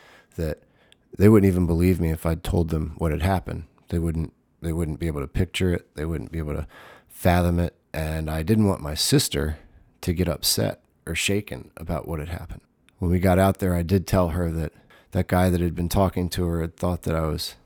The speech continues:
mean mugging him, but I didn't tell her about the whole, the whole altercation. I didn't want to freak anybody out.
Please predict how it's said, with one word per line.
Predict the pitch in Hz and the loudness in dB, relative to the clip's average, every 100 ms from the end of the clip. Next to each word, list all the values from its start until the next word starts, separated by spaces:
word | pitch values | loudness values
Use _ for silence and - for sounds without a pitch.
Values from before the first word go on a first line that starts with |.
| _ - _ | _ -20 _
mean | 95 104 101 | 6 8 10
mugging | 87 80 73 76 | 8 4 0 -2
him, | 73 76 - | -4 -6 -12
but | - 90 | -4 0
I | |
didn't | 95 90 82 | 2 0 -2
tell | - 90 | 0 0
her | 82 | 0
about | 80 78 78 | -2 -4 -6
the | 85 | -8
whole, | 82 80 78 - _ _ _ _ | -8 -8 -8 -14 _ _ _ _
the | 80 | 2
whole | 90 82 | 4 4
altercation. | 76 - 80 - 92 85 - | 0 -2 -4 2 4 4 0
I | 76 | -2
didn't | 87 82 | 0 0
want | 78 | -2
to | 71 | -2
freak | 90 - | -4 0
anybody | 85 80 80 80 82 | -2 0 0 0 0
out. | 85 82 | 0 -2